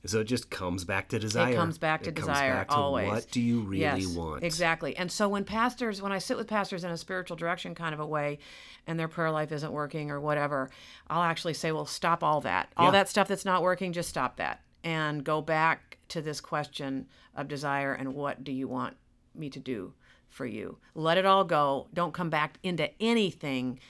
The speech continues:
Speaker 2: that doesn't come motivated because you're longing for it and desiring it. And it's very counterintuitive. And of course,
Speaker 1: Yes.
Speaker 2: it's frightening for a, a pastor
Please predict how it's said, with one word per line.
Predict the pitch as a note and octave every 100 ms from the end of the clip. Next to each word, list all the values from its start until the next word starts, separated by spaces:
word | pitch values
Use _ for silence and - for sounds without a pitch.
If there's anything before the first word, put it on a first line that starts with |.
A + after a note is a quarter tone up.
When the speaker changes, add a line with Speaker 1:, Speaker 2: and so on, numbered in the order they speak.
| -
Speaker 2:
that | D#3
doesn't | D3+ D#3+ D#3+ D#3+
come | - E3+ D3 D3
motivated | C#3+ C#3+ C3+ C3+ B2
because | C3 D3+ C#3 C3 - -
you're | - C#3+ C#3 C#3
longing | C#3+ C#3+ C#3+ C3+
for | C3 A#2 A2
it | -
and | C3+
desiring | A#2 A#2+ F2+ E2+ -
it. | E2+ - - - - -
And | - D#3
it's | C#3+
very | C#3 F3 G#3 G#3+
counterintuitive. | F#3+ F3+ F3 E3 E3 F#3 E3 C3
And | B2
of |
course, | A2 D#3 D3+
Speaker 1:
Yes. |
Speaker 2:
it's | C3+
frightening | - F3+ G#3+ C3+
for | - D3+
a, | B2+
a | -
pastor | - F3 E3+ F3 E3 C#3+ D3+